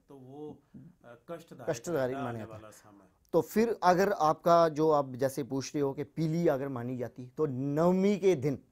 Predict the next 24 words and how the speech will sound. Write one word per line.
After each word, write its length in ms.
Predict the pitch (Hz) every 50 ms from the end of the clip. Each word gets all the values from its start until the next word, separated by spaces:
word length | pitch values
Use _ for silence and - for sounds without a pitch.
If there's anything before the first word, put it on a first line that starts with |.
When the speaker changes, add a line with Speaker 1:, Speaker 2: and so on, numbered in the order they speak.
| _ _ _ _
Speaker 1:
हम्म। 360 | - - - _ _ - 127
Speaker 2:
नवग्रह 440 | 139 151 147 143 135 139 135 127 131
का 140 | 123 - 131
हो-, 580 | 120 110 104 120 113 110 101 87 107 110 - _ _ _
हवन 240 | - 139 143 151 147
करें। 260 | 135 139 131 131 131 - _ _ _ _ _ - 117
माता 260 | 120 120 - 131 120
दुर्गा 420 | 110 98 120 139 135 120 135 131
के 160 | 123 - 127
बीज 340 | 113 101 104 123 135 127 127
मंत्र 280 | 123 123 120 - 127 - - -
ओम 300 | 143 147 151 160 160 143 - -
ऐं 300 | 120 127 135 143 143 131
ह्रीं 320 | 113 113 135 139 135 135
क्लीं 260 | 131 - 131 135 139
चामुंडाय 640 | 131 - 123 120 120 120 117 117 117 120 117 113 113
विचे 400 | 107 101 - _ - - _ _ _ _ _ _ _ _ -
एक 200 | 156 165 160 165
सौ 260 | - - - 170 151 - -
आठ 220 | - 147 156 156 160
बार 200 | 127 135 135 127
उसकी 260 | 120 - - 135 131
आहुति 360 | 113 113 117 117 - 143 135
दें, 120 | 127 131